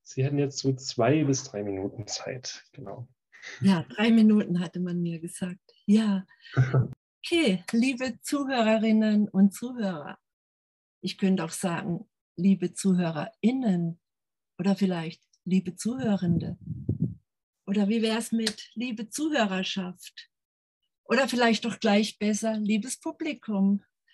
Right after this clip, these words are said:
Speaker 2: Sie sehen schon hier, dass die deutsche Sprache im Grunde formal ziemlich viele Möglichkeiten anbietet, gendergerecht zu sprechen und zu schreiben. Manche davon sind aber leider sehr, sehr sperrig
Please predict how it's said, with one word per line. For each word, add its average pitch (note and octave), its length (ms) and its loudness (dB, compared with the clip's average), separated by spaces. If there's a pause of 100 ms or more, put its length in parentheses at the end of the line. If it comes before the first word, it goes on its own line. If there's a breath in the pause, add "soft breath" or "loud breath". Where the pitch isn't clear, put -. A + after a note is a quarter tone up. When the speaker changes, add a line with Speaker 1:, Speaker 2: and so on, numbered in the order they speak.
(600 soft breath)
Speaker 2:
Sie A3+ 120 -6
sehen B3+ 300 -2
schon B3+ 180 -4
hier, C4+ 420 0
dass - 180 -10
die G#3+ 120 -6
deutsche A3+ 400 0
Sprache G#3+ 560 -4
im G#3+ 300 2
Grunde F4+ 840 -2
formal B3 580 -4 (200)
ziemlich E4 400 -2
viele C#4+ 240 -4
Möglichkeiten A3 920 -2
anbietet, G#3+ 760 -2 (200)
gendergerecht A3+ 800 -2
zu A#3 100 -6
sprechen G#3+ 600 -2
und G#3+ 180 0
zu G#3 80 -2
schreiben. F3+ 680 -4 (1120 loud breath)
Manche C#4+ 320 2
davon C#4 460 -2
sind B3 200 -4
aber G3+ 240 2
leider G#3+ 600 2
sehr, A3 260 -4
sehr A#3 240 -4
sperrig G#3+ 880 -2